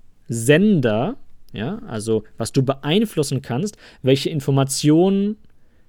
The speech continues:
wie aufbereitet auf deinen Social-Media-Kanälen sowie auf deiner Webseite eben platziert wird, damit, wenn Leute auf deine Webseite kommen, einen guten oder einen schlechten ersten Eindruck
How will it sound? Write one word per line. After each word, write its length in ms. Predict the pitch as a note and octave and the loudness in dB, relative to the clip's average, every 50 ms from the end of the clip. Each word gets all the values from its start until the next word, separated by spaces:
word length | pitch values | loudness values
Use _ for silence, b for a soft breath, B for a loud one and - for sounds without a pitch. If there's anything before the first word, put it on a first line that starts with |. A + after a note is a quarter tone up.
| - - - - _ - | -20 -20 -20 -18 _ -4
wie 340 | C3 B2 C3+ F3 G#3 G#3 - | -2 0 2 2 2 2 2
aufbereitet 1160 | F3 E3 F#3 G#3 - - - B2+ A2 A2+ G#2+ G#2+ G#2+ G#2 - - G#3 A#3+ - - - - - - - - | 4 4 4 4 4 2 0 0 2 0 0 0 -2 -2 -2 -4 -4 -4 -6 -10 -14 -14 -18 -20 -10 -2
auf 240 | C#3+ D3+ G3+ G#3 - | 0 0 0 0 0
deinen 180 | - E3 D#3 D#3 | -2 -2 -2 0
Social-Media-Kanälen 1160 | D3 - D#3 C#3+ - D3+ D3 D3+ D#3+ F3 E3 - - D#3 D3+ C#3+ C#3+ C#3 C#3+ C#3+ D3 D3 C#3+ | 0 0 -2 -2 0 -2 -2 0 0 -2 -2 -2 -2 -2 0 2 2 2 2 2 0 0 -2
sowie 300 | C3 A#2+ B2+ A#2 B2+ C3 | -2 -2 -2 -2 0 0
auf 80 | B2+ - | 0 0
deiner 180 | C3 B2+ A#2+ A2+ | -2 -2 -2 -2
Webseite 800 | A#2+ A#2+ - - C#3 C3 B2 A#2+ - - C3 B2 B2 B2 B2+ b b b b - | -2 -4 -4 -4 -2 -2 -2 -2 -2 -2 -2 0 0 0 -2 b b b b -6
eben 200 | C#3 B2 B2 A2+ | -4 -4 -4 -4
platziert 500 | - - A#2+ - - - C4+ A#3+ - - | -4 -4 -4 -4 -4 -4 -6 -6 -2 0
wird, 320 | C3+ C#3 G#3 C4+ - - - B B B B B B B B | 0 0 0 -2 -6 -12 -18 B B B B B B B B
damit, 280 | - C3+ D3 F3 F3+ F3+ | 0 2 2 2 2 0
wenn 160 | F#3 F3+ E3+ | 0 0 0
Leute 380 | D#3+ F3 F#3 G#3 A3+ G#3+ G#3+ G3+ | 0 0 0 0 -2 -2 -4 -4
auf 80 | F3+ | -2
deine 160 | - E3+ E3 | -2 0 0
Webseite 340 | D#3+ G#3 A#3 - - E3 C#3+ | 0 0 -2 -2 -4 -4 -4
kommen, 420 | C3+ - B2 A2+ A#2+ C#3 F#3 C4 - - - - - - - - - - - - - - - - - | -4 -2 -2 -2 -2 -2 -4 -6 -8 -12 -20 -20 -20 -20 -20 -20 -20 -20 -20 -20 -20 -20 -20 -20 -20
einen 360 | - - C3+ C#3 C#3 C#3 C#3+ C3 | -10 -4 -2 0 2 2 2 2
guten 520 | C#3 E3 F#3+ F#3+ - A3+ A3+ A#3 C4 - - - - - | 2 2 2 2 2 0 0 0 -2 -6 -10 -14 -6 0
oder 240 | D#3 C#3 D3 D#3+ | 2 2 2 2
einen 180 | D3+ D#3 D#3+ F3+ | 0 -2 -2 -4
schlechten 600 | - - - F#3 A3 C4+ B3+ - - - - D3 | -4 -2 0 0 0 0 -2 -4 -6 -6 -6 -6
ersten 440 | - - B2 A#2+ A#2+ - - - A#2 | -4 -4 -4 -6 -6 -6 -8 -10 -12
Eindruck 800 | - - G#2 G#2 G2+ F#2+ F2+ - G2 A#2 C#3+ F3 - - - | -10 -8 -8 -6 -6 -6 -6 -6 -4 -2 -2 -2 -4 -8 -16